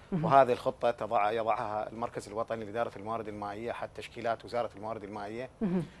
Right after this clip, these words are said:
Speaker 2: حيث تكون هذه الخطة الهدف خاصة في الموسم الصيفي القادم،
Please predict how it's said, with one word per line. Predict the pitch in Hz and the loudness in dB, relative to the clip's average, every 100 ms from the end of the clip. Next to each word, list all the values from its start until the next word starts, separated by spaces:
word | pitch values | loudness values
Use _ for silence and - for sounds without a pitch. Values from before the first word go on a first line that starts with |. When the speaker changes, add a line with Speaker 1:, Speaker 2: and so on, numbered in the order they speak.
| - | -4
Speaker 2:
حيث | 127 120 | -2 -2
تكون | 123 - 143 | -4 -2 -4
هذه | 110 127 | -2 -2
الخطة | 110 - 120 123 123 - - - - - | -4 -8 -4 -2 -2 -6 -20 -20 -20 -12
الهدف | 107 147 143 120 | -2 2 4 2
خاصة | - 147 - | 4 4 4
في | - 101 113 107 | -2 -4 -2 -2
الموسم | 113 135 - 110 98 95 104 - | -2 -2 -4 -8 -8 -10 -12 -14
الصيفي | - 131 131 - | -4 -2 -2 -4
القادم، | 107 - 120 117 | -2 2 4 2